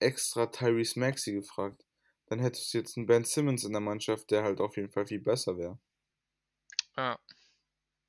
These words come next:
Speaker 1: Also ich weiß nicht, Front Office bei den Rockets, die haben, die haben sehr viel auf Picks gesetzt.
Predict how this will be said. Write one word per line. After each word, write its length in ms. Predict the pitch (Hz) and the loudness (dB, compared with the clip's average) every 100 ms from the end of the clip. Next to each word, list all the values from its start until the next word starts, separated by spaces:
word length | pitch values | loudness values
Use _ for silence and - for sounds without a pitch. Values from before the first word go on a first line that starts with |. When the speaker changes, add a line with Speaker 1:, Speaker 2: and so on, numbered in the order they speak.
| _ _ _ _ _ _ _ - - _ _ _ _ | _ _ _ _ _ _ _ -18 -18 _ _ _ _
Speaker 1:
Also 260 | - 107 107 | -6 -4 -4
ich 140 | 113 | -2
weiß 240 | 127 127 127 | 2 2 2
nicht, 200 | 120 - | -6 -2
Front 220 | 131 120 | 0 2
Office 460 | 120 135 135 127 - | 2 2 0 -2 0
bei 100 | 123 | 2
den 180 | 117 117 | 2 4
Rockets, 400 | 113 135 139 - | 2 2 0 -6
die 140 | - 120 | -4 0
haben, 400 | 120 113 117 - _ - - - - - | 0 -2 -6 -12 _ -20 -18 -18 -12 -2
die 100 | 123 | 2
haben 240 | 135 139 | 4 4
sehr 220 | 123 135 | 4 2
viel 220 | 135 143 120 | 2 0 2
auf 180 | 120 - - | 2 -2 -16
Picks 360 | - 139 - | -14 -10 -8
gesetzt. 680 | 147 139 147 147 - - | -4 0 2 2 -4 -14